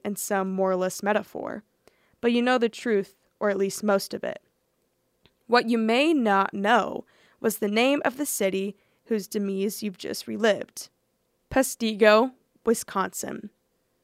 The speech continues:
You'd probably not heard of the Great Peshtigo Fire because of a simultaneous tragedy. For while fifteen hundred lost their lives in Peshtigo, publicity favored another fire on that very same night,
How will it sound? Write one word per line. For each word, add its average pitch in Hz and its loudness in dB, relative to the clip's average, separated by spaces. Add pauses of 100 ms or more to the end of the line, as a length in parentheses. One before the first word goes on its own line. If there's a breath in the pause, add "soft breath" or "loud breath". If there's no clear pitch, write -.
(280)
You'd 269 0
probably 320 6
not 247 6
heard 262 2
of 202 -2
the 208 2
Great 214 0
Peshtigo 196 -2
Fire 208 0 (100)
because 233 -4
of 214 0
a 208 2
simultaneous 202 -2
tragedy. - -10 (360)
For 277 8
while 240 12
fifteen 294 -2
hundred 240 2
lost 208 4
their 214 0
lives 214 4
in 208 -4
Peshtigo, 214 -4 (460 soft breath)
publicity 247 2
favored 220 4
another 220 -2
fire - -6 (220)
on 208 0
that 190 -4
very 208 2
same 214 -2
night, - -6